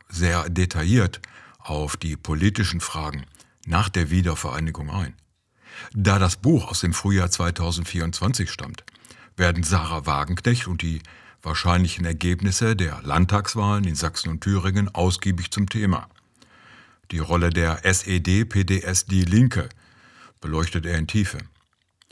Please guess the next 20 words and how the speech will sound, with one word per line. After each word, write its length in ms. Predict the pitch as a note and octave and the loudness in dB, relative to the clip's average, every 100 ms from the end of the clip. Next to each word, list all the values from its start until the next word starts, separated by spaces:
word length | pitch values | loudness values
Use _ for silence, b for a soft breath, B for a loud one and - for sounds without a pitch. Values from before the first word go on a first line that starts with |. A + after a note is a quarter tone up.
| B B - | B B -2
Es 160 | F2 | 4
wäre 240 | G#2+ C3 C#3+ | 6 4 4
jedoch 380 | A#2+ G#2 G#2+ | 4 4 2
zu 200 | - G#2+ | 0 -4
kurz 360 | F#2+ - B2+ - | -4 -2 -2 -2
gegriffen, 520 | - - - - - - - | -6 -8 -10 -10 -12 -16 -6
solche 380 | - G#2+ F#2+ G2 | 0 2 2 2
Tendenzen 640 | - E2 F2 A2 A#2+ C#2+ - b b b b b b - | 2 2 4 4 2 -2 -12 b b b b b b -6
wie 240 | E2 D#2 | -4 -2
die 120 | D#2+ | 0
Rückkehr 420 | F2 F#2 G2 F2+ | 0 2 2 2
zu 160 | E2+ F2 | 0 -2
einem 340 | F2+ E2 D#2 | 0 0 0
autoritären 800 | D2+ F2+ G#2 F#2+ F2 F2+ E2+ D2+ | 0 2 2 2 0 -2 -4 -4
Staat 420 | D2+ - G2 F2 - | -6 0 0 0 2
nur 320 | G2 G#2 G2 | 4 6 4
im 160 | E2 D#2 | -2 -2
Osten 400 | G#2+ - - D#2 | -2 -2 -4 -6
zu 120 | D#2+ | -6
verorten. 600 | - C#2+ C#2+ C#2+ - | -6 -8 -8 -8 -10